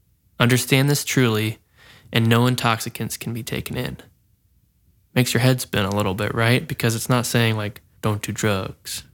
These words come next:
don't smoke cigarettes, don't drink alcohol." It's almost saying, like, it doesn't matter if you do those things, you're naturally pure.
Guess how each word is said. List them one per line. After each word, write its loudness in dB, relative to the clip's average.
don't -2
smoke -2
cigarettes, -2
don't -2
drink 0
alcohol." -2
It's -8
almost 4
saying, 2
like, 0
it -4
doesn't 0
matter 2
if -4
you -6
do -4
those -6
things, -6
you're 0
naturally 0
pure. 0